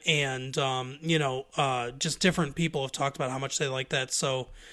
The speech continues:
yeah, CinemaSins has eight point three million subscribers. So they're a giant channel. And, you know, they, they, they got ripped off, obviously, from different people, and no one says anything about it. I don't know.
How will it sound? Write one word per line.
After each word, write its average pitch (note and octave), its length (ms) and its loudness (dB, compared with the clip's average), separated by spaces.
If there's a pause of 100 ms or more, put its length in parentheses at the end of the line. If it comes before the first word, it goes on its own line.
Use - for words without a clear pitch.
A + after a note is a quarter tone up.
(100)
yeah, D#3 240 10
CinemaSins G3 560 4
has D#3+ 220 0
eight F3 220 4
point F3+ 260 2
three F3 220 2
million D3+ 440 2
subscribers. C#3 840 0 (580)
So - 140 0
they're A#3 220 12
a C3+ 120 2 (100)
giant F3+ 460 6 (100)
channel. C3 460 2 (440)
And, D3+ 520 6 (240)
you F#3 120 2
know, C3 180 -2 (260)
they, D#3+ 420 6 (400)
they, G3 240 6
they E3 300 2
got E3+ 320 4 (120)
ripped D#3+ 280 -2
off, C#3 240 2
obviously, C#3+ 600 -2
from D#3+ 280 -2
different D#3 360 -2
people, D3+ 300 0
and C#3+ 220 -2
no D3+ 120 2
one D#3 180 4
says E3+ 240 4
anything C#3+ 240 2
about C#3 200 0
it. C#3 40 0
I C3+ 100 0
don't D3 140 -2
know. C#3+ 220 -2